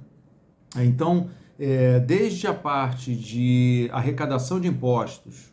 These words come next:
os, os estados absolutistas ali nas guerras dos séculos dezessete e dezoito,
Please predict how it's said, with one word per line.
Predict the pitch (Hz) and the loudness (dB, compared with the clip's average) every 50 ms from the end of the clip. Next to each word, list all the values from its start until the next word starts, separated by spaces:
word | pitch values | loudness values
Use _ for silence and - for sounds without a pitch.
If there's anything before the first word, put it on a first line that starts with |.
| _ | _
os, | - 135 135 123 123 - | -18 -14 -14 -14 -12 -10
os | 135 120 | -10 -10
estados | 120 - - - 139 135 113 | -10 -10 -8 -6 -4 -2 0
absolutistas | 127 127 127 - 147 135 127 117 - 131 147 135 127 143 135 120 | 0 0 0 0 0 0 0 0 0 0 -2 -2 -2 -2 -2 -2
ali | 123 120 120 139 | 0 0 0 0
nas | 135 127 123 127 | 0 0 -2 -2
guerras | - 127 131 127 123 120 | 0 0 0 2 2 2
dos | 117 113 - - | 0 -2 -6 -4
séculos | 139 135 127 123 123 107 104 | -4 -2 -2 -2 -4 -8 -10
dezessete | 101 101 110 127 120 123 - 135 131 123 123 | -10 -6 -4 -4 -4 -2 -2 -2 -2 -2 -2
e | |
dezoito, | 127 123 120 123 123 113 104 - - - | -2 -2 0 2 2 0 0 -2 -10 -16